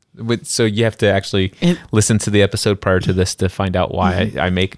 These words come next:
Speaker 1: a big deal of the fact that now I know that she was wearing a coffee-colored turtleneck that day. Because
Speaker 2: Mm-hmm.
Speaker 1: details.
Speaker 2: Details.
Speaker 1: All right. I didn't know how I could feel so peaceful with everything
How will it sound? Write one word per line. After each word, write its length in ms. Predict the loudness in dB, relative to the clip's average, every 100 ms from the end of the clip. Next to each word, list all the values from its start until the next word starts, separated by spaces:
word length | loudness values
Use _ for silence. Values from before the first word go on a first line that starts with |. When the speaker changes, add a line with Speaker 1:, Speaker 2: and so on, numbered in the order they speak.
| -4
Speaker 1:
a 200 | 0 0
big 280 | 0 -2 0
deal 220 | 0 2
of 80 | 0
the 80 |
fact 220 | -4 -4 -2
that 80 | 0
now 240 | 2 2
I 80 | 0
know 200 | 0 -2
that 140 | -4
she 200 | -6 -4
was 160 | -2 -2
wearing 280 | -2 -2 -2
a 60 | -4
coffee-colored 1160 | -8 0 0 0 -4 -4 -2 -2 0 -2 -4 -10 _ _ _ _ _
turtleneck 720 | -4 0 2 2 -2 -8 -14 -20 -10
that 280 | -8 -8
day. 280 | -10 -14 -16 -20 _ _ _ _ _ _ _ -20 -20 _ _ _ _
Because 360 | -16 -4 -2 -2
Speaker 2:
Mm-hmm. 100 | -6
Speaker 1:
details. 600 | -6 -4 -8 -10 -14 -14
Speaker 2:
Details. 500 | -10 -8 -6 -8 -12 _ _ -20 -20 -20 -6
Speaker 1:
All 80 | 0
right. 140 | 2 2
I 60 |
didn't 240 | 2 2 4
know 160 | 2
how 300 | 2 2 4
I 120 | 2
could 180 | 0 -4
feel 200 | 0 0
so 260 | 0 2 0
peaceful 420 | 2 -2 0 0
with 120 | 2 2
everything 640 | 2 0 0 0 2